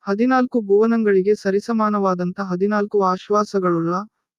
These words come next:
ಭುವನೈಕ ರಾಮಾಭ್ಯುದಯದ ಕಥಾವಸ್ತು ರಾಮಕಥೆ ಎಂದು ಶಾಂತಿಪುರಾಣದಲ್ಲಿ ಹೇಳಲಾಗಿದೆ." ಕಾವ್ಯಾವಲೋಕನ,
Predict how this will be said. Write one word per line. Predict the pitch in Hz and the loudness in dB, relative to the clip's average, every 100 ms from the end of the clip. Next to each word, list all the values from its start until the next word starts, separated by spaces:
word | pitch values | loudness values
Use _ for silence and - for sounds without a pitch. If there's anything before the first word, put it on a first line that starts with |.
| 190 | 0
ಭುವನೈಕ | 208 233 226 220 | 2 4 2 0
ರಾಮಾಭ್ಯುದಯದ | 220 190 185 214 208 202 185 180 185 | 0 2 2 0 0 0 0 0 0
ಕಥಾವಸ್ತು | 185 185 190 185 185 202 | -4 -2 0 0 -2 -2
ರಾಮಕಥೆ | 185 185 208 208 202 | 0 0 -2 -2 0
ಎಂದು | 185 180 202 | 0 0 -2
ಶಾಂತಿಪುರಾಣದಲ್ಲಿ | 185 180 214 208 190 180 180 175 185 | -2 -4 -4 -2 0 0 0 -2 -2
ಹೇಳಲಾಗಿದೆ." | 180 170 165 156 156 151 160 _ _ _ _ _ _ _ | -2 -2 -2 -2 -4 -6 -8 _ _ _ _ _ _ _
ಕಾವ್ಯಾವಲೋಕನ, | 202 208 240 285 277 233 220 196 | -2 0 2 4 4 2 2 -2